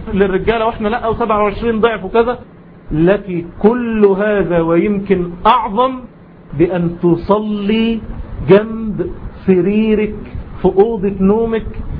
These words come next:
تبقى أعظم عند ربنا من الصلاة في مسجد النبي اللي الصلاة فيه بألف صلاة. قال صلى الله عليه وسلم لأم حميد، قالت له:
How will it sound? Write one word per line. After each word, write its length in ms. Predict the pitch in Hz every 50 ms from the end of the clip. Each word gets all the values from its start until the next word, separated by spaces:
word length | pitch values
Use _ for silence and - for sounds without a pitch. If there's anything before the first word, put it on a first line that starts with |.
| - - -
تبقى 360 | - 185 190 - 175 190 190 - 220
أعظم 480 | 226 240 208 170 170 160 175 175 175
عند 380 | 156 156 185 220 233 226 190 202
ربنا 600 | 214 214 220 196 165 165 214 254 262 269 262 240 - - - - 170
من 200 | 170 185 190 185
الصلاة 380 | 165 - - - 220 220 208 185
في 120 | - 185
مسجد 320 | 202 214 175 165 196 180 175
النبي 420 | 180 185 190 214 208 208 202 196 - - - - - 220
اللي 220 | 202 196 196 180
الصلاة 280 | 175 - 202 208 202 175
فيه 140 | - 196
بألف 300 | 180 185 190 170 170 -
صلاة. 280 | 156 - 147 120 104 - - - - - - - - - -
قال 260 | 190 190 196 190 190
صلى 180 | 190 180 175 170
الله 280 | 170 180 196 190 180 170
عليه 180 | 175 196 185
وسلم 520 | 170 170 220 220 220 214 208 208 214 208 202 - - - - -
لأم 380 | 156 180 202 208 220 214 196 180
حميد، 500 | - 196 180 175 185 185 180 170 - - - - - - - - - - - - - - -
قالت 280 | 185 196 233 254 - 208
له: 220 | 208 226 226 214